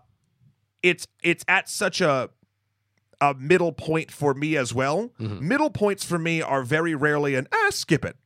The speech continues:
Speaker 2: Right.
Speaker 1: It's, it actually, you need to take more sort of, as, as a, as a listener to the show or as a moviegoer in general, you have to take a lot of the information, a lot of which you just told me,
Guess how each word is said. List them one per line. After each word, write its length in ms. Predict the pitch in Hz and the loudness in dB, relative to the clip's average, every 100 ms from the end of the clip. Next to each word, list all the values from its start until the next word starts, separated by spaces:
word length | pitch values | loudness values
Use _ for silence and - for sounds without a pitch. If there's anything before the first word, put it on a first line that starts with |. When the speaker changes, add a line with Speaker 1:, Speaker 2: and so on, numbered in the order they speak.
| - | -10
Speaker 2:
Right. 240 | 104 87 - - | -6 -6 -4 0
Speaker 1:
It's, 380 | 165 143 - - - | 0 0 -6 -6 -4
it 120 | 170 | 0
actually, 480 | 175 - - 170 147 | 0 -2 -2 0 0
you 140 | 151 | 0
need 140 | 156 | -2
to 60 | 147 | -4
take 300 | - 147 139 | -2 0 0
more 840 | 117 123 135 156 156 156 147 127 - _ _ _ _ _ _ _ _ _ _ _ | -6 -4 0 2 4 2 0 -4 -10 _ _ _ _ _ _ _ _ _ _ _
sort 280 | - 185 170 | -6 -2 0
of, 140 | 139 - - 135 | -2 -6 -12 -2
as, 200 | 170 160 | 0 0
as 220 | 170 175 | -2 -2
a, 200 | 165 151 - | 0 0 0
as 140 | 170 | -2
a 60 | 151 | 0
listener 320 | 196 208 180 | -2 0 -4
to 60 | |
the 100 | 175 | -4
show 280 | 170 165 156 | -2 0 2
or 120 | 151 | 0
as 100 | 131 | -2
a 40 | 127 | -6
moviegoer 600 | 120 160 156 143 139 131 | -2 0 0 0 0 0
in 80 | 123 | -2
general, 320 | 123 123 107 | -2 -4 -4
you 120 | 123 | -2
have 100 | 151 | -2
to 80 | 151 | -2
take 240 | 147 156 - | -4 -4 -2
a 60 | 139 | 0
lot 200 | 147 151 | 0 -2
of 80 | |
the 100 | 147 | -2
information, 420 | 151 139 156 185 143 | -2 -2 -2 -2 -2
a 40 | |
lot 140 | 170 | 0
of 80 | 269 | 0
which 180 | 139 117 | -2 -2
you 80 | 185 | 0
just 200 | 127 - | 0 -2
told 380 | - 196 233 104 | 0 2 2 -4
me, 240 | 90 - | -16 -18